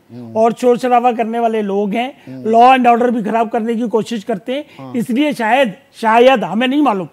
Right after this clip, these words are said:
Speaker 1: हाँ।
Speaker 2: एजेंसी ने
Speaker 1: तो
Speaker 2: ये
Speaker 1: ये
Speaker 2: दिया।
Speaker 1: भारती गवली, छगन भुजबल, इनको समन थे, एक की
Speaker 2: ये भी
Speaker 1: फाइल गुम हो
Speaker 2: आर्ग्यूमेंट, ये
Speaker 1: जाती है।
Speaker 2: मैं बार-बार आप पूछते हो, मैं बार-बार
Speaker 1: फिर समन
Speaker 2: जवाब,
Speaker 1: आने बंद हो
Speaker 2: आपको
Speaker 1: जाते हैं
Speaker 2: ये
Speaker 1: बीजेपी।
Speaker 2: आर्ग्यूमेंट
Speaker 1: मतलब,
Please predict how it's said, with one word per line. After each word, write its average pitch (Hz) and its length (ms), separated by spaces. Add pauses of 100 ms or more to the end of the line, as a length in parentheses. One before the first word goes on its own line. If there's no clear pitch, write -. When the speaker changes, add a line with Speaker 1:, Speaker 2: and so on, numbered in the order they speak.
(120)
Speaker 1:
हाँ। 123 240
Speaker 2:
एजेंसी 240 480
ने 269 100
Speaker 1:
तो 247 60
Speaker 2:
ये 226 60
Speaker 1:
ये 233 60
Speaker 2:
दिया। 180 140
Speaker 1:
भारती 175 400
गवली, 185 480
छगन 175 260
भुजबल, 180 480
इनको 202 240
समन 196 440
थे, 196 340
एक 196 140
की 339 60
Speaker 2:
ये - 20
भी 381 60
Speaker 1:
फाइल 370 160
गुम 320 80
हो 269 60
Speaker 2:
आर्ग्यूमेंट, 269 400
ये - 40
Speaker 1:
जाती 302 120
है। 330 60
Speaker 2:
मैं 285 200
बार-बार 240 400
आप 262 240
पूछते 247 260
हो, 311 60
मैं 285 160
बार-बार 190 300
Speaker 1:
फिर 247 120
समन 208 80
Speaker 2:
जवाब, 240 200
Speaker 1:
आने 208 200
बंद 202 240
हो 214 60
Speaker 2:
आपको 233 120
Speaker 1:
जाते 196 200
हैं 330 180
Speaker 2:
ये 285 80
Speaker 1:
बीजेपी। 285 140
Speaker 2:
आर्ग्यूमेंट 247 680
Speaker 1:
मतलब, 240 380